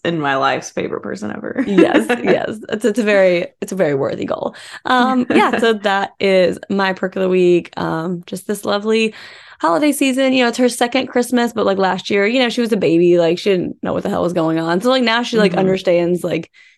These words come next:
Speaker 2: the different Christmas things and able to start doing some of those things with her. And Courtney's sister is making us a customized, um, like, Santa cookie plate. So, you know, we can
Speaker 1: Aw,
Speaker 2: start
Speaker 1: that's cute.
Speaker 2: putting out cookies every year for Santa. And so she keeps texting me, like, "What about this and this?" And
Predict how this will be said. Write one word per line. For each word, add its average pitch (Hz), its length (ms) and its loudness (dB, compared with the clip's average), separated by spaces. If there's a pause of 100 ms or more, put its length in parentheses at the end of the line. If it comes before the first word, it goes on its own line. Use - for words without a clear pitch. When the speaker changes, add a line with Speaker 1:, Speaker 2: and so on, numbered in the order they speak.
(140)
Speaker 2:
the 285 80 0
different 214 340 0
Christmas 175 360 -2
things 170 540 -2
and 170 380 0
able 180 200 0
to 180 120 -14
start 180 220 -4
doing 170 380 2 (540)
some 349 140 0
of 339 80 4
those 311 160 2
things 240 260 0
with 233 140 -2
her. 220 320 2
And 202 300 -2
Courtney's 202 680 0
sister 202 960 0
is 180 220 -2
making 175 260 0
us 170 320 -2
a 165 440 0
customized, 165 1040 -2 (100)
um, - 380 -6
like, - 160 -6
Santa 165 300 0
cookie 294 340 2
plate. 262 520 2
So, 170 380 0
you 190 100 -2
know, 147 160 -2
we 165 80 -2
can 185 120 -2
Speaker 1:
Aw, 226 80 2
Speaker 2:
start 175 220 2
Speaker 1:
that's 247 200 -4
cute. 220 320 -2
Speaker 2:
putting 285 160 2
out 277 180 0
cookies 302 380 0
every 277 240 2
year 262 240 2
for 254 120 0
Santa. 233 420 -2
And 220 320 2
so 196 80 0
she - 80 -6
keeps 190 180 0
texting 185 240 -4
me, 185 120 2
like, 175 180 0
"What 208 60 2
about 240 200 0
this 302 240 0
and 185 220 2
this?" 247 240 -2
And 190 180 2